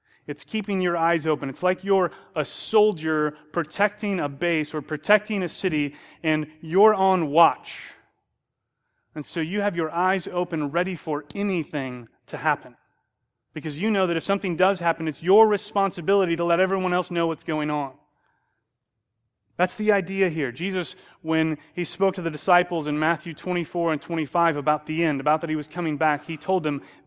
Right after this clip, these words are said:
"Be on alert, for you do not know when the Son of Man will return."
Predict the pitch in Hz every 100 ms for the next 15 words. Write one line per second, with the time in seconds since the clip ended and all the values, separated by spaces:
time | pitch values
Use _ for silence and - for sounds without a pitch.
0 | 147 202 214 214 185 190 196 190 170 160
1 | 160 180 175 135 - - - _ _ _
2 | _ 170 160 156 143 208 220 202 196 190
3 | 165 180 175 160 151 175 185 175 - 175
4 | 160 156 151 151 151 143 139 - 160 139
5 | 123